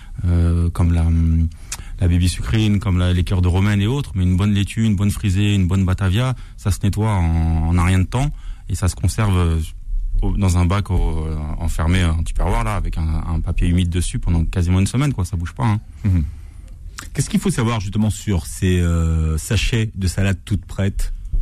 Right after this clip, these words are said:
Speaker 2: Est-ce
Speaker 1: Euh,
Speaker 2: qu'il faut les laver après ou pas,
Speaker 1: il y en
Speaker 2: les
Speaker 1: a
Speaker 2: salades ?
Speaker 1: maintenant qui se lavent même plus.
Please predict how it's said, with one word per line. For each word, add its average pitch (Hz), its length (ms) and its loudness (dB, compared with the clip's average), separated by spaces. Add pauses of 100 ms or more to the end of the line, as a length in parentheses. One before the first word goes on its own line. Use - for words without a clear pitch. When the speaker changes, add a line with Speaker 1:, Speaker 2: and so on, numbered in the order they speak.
(680)
Speaker 2:
Est-ce 90 160 2
Speaker 1:
Euh, - 20 2
Speaker 2:
qu'il 131 120 2
faut - 120 -2
les 131 140 2
laver 120 440 0
après 135 340 -4
ou 131 100 0
pas, 87 400 -4
Speaker 1:
il 104 60 -2
y 113 40 2
en 113 40 2
Speaker 2:
les 123 40 2
Speaker 1:
a 139 40 0
Speaker 2:
salades ? 143 80 2
Speaker 1:
maintenant 139 200 0
qui 127 140 -6
se - 80 -6
lavent 107 100 -2
même 110 180 2
plus. 113 220 -4